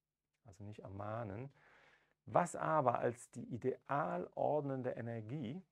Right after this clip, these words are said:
also die, der Erwachsene soll die ideal ordnende Energie für die Kinder sein, der sie alle sammelnde Elan, nur wirksam wurde, wenn er für das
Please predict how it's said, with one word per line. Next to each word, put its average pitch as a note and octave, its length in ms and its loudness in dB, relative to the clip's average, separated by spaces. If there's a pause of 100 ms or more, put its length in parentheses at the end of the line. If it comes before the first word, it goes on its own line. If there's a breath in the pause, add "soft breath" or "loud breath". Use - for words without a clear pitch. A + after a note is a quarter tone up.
(120)
also G2 180 -16
die, G#2+ 140 -8 (200)
der - 100 0
Erwachsene - 380 0
soll G#2+ 120 2
die G#2+ 160 -4
ideal A#2 540 -2
ordnende A#2+ 580 -2
Energie A2 440 -4
für A#2+ 120 -8
die G#2 100 -12
Kinder B2 320 -8
sein, G#2+ 280 -10 (1040 loud breath)
der A#2 140 2
sie A#2+ 240 -2
alle C3+ 220 2
sammelnde A#2+ 680 4
Elan, A2 640 0 (2250 soft breath)
nur F3 340 6
wirksam D3+ 540 6
wurde, A2+ 580 6 (1300)
wenn A#2 420 0 (200)
er B2+ 420 4
für - 160 -6
das - 320 -8